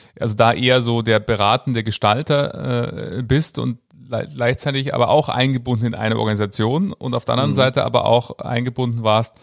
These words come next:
Speaker 1: jetzt, äh, in dem Fall bei der ospa. Was sind für dich so Lesson Learns, die du da mitgenommen hast auf deiner Reise oder vielleicht auch Unterschiede, ähm, zwischen beiden Welten? Nennen wir es mal beide Welten, auch wenn es natürlich immer Überschneidungen gibt, ganz bewusst.
Speaker 2: <laughs> Die rote Welt und die,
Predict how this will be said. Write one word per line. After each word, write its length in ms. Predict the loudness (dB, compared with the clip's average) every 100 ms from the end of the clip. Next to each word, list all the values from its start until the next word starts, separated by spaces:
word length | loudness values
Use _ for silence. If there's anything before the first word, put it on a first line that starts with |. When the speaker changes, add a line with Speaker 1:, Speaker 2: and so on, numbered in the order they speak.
| _ _ _
Speaker 1:
jetzt, 320 | -2 0 -2
äh, 220 | -4 -4
in 100 | -2
dem 160 | -2 0
Fall 140 | 0
bei 100 | 0
der 140 | 0 0
ospa. 340 | -2 0 2
Was 160 | 2 0
sind 160 | -4
für 100 | -4
dich 180 | -4 -4
so 180 | -2 2
Lesson 360 | 2 2 2 4
Learns, 320 | 4 2 -2
die 80 | -2
du 80 |
da 120 | 0 0
mitgenommen 480 | 0 2 2 4
hast 200 | 2 0
auf 80 | -4
deiner 260 | -2 -2 2
Reise 480 | 4 4 2 0 0 -8 _ _
oder 120 | 0
vielleicht 200 | 2 -2 -4
auch 80 |
Unterschiede, 640 | -4 -4 -2 -2 -2 -6 -8 -14 -20 -10
ähm, 360 | -2 0 0 -2
zwischen 280 | -2 0 4
beiden 280 | 4 4 2
Welten? 340 | -2 -4 -10 -14 _
Nennen 180 | 0 2
wir 60 | 2
es 80 |
mal 120 | 0 2
beide 260 | 0 0
Welten, 320 | -4 -6 -12 -16 -2
auch 240 | -2 2
wenn 160 | 0 0
es 140 | -2
natürlich 320 | -2 -2 -2
immer 340 | -4 -4 -6 -8 _ _ _ 0
Überschneidungen 600 | 2 2 4 4 2 -2
gibt, 280 | -8 -10 -20 _
ganz 180 | -6 -6
bewusst. 300 | -4 -6 -6
Speaker 2:
<laughs> 240 | -6 -2 2
Die 60 |
rote 560 | 2 4 2 2 0 0
Welt 440 | 0 2 2 0 -2 0 0 0 0
und 160 | 2 2
die, 220 | 2